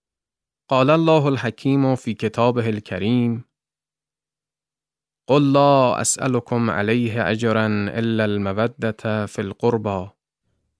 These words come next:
قسمتی از آیهٔ بیست و سه از سورهٔ شورا،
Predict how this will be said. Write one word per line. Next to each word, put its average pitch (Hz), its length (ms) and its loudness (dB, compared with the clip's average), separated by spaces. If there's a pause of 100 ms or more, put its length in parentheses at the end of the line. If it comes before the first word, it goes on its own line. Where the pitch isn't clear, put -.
(480)
قسمتی 117 580 2
از 104 180 0
آیهٔ 104 420 4
بیست 101 280 -2
و 95 40 0
سه 107 460 0 (500)
از 107 160 2
سورهٔ 110 600 2
شورا، 98 640 0